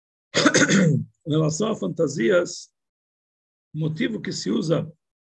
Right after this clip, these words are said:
<clears throat> fantasias em Purim, existem vários motivos. De uma forma geral, pra lembrar o fato que Mordecai, quando ele saiu,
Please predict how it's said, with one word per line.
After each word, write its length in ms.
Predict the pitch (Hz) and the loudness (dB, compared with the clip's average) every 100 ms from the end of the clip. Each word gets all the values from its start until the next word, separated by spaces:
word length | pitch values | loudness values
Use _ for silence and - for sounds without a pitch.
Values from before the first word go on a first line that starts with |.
| _ _ _ _ _ _ _ _ _ _ - - - | _ _ _ _ _ _ _ _ _ _ -20 -20 -6
<clears throat> 460 | - - - 170 | 0 2 2 2
fantasias 580 | 180 160 156 143 220 175 | 0 -2 0 0 2 2
em 80 | 170 | 0
Purim, 460 | 156 165 208 170 - _ - | -2 -2 -2 -4 -8 _ -20
existem 280 | - - 165 | -18 -12 -4
vários 320 | 160 175 135 | -2 -2 -4
motivos. 680 | 147 - 202 196 156 156 - _ _ _ _ _ _ _ - | -6 -4 -4 -2 -6 -10 -20 _ _ _ _ _ _ _ -10
De 80 | |
uma 60 | 147 | -8
forma 260 | 175 185 160 | -4 -2 0
geral, 560 | 156 196 196 175 180 - _ _ | 0 2 2 0 -2 -8 _ _
pra 120 | 165 | -6
lembrar 600 | 160 139 156 190 165 156 160 _ _ | -4 -2 0 2 2 0 -4 _ _
o 60 | - | -12
fato 520 | - 196 196 170 165 | -4 -4 -2 -4 -4
que 440 | - 180 160 160 156 _ _ _ _ _ _ | -2 0 2 0 -6 _ _ _ _ _ _
Mordecai, 600 | 156 160 156 - 190 196 | -2 0 0 0 0 0
quando 180 | 151 156 | 0 -2
ele 120 | 151 | -2
saiu, 540 | 135 160 156 208 165 | -2 0 2 2 0